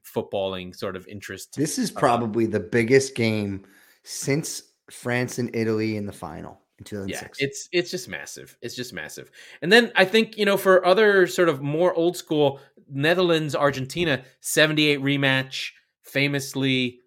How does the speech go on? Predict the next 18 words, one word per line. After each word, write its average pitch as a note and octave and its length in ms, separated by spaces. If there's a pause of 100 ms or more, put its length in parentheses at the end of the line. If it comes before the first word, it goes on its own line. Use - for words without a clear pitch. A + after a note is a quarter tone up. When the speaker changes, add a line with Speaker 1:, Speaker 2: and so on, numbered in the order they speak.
(140)
Speaker 1:
uh, A2 200
the G#2+ 100
Kempas C3+ 480
game, B2+ 180
he A#2 60
scores A#2 340
two. C3 240
They A#2 140
win A#2+ 180
in A#2 80
extra A#2 260
time. A#2 460 (400)
Uh, G2+ 300 (720)
this F3+ 180
was G3 160
actually D#3 280
the C3 120
first, - 680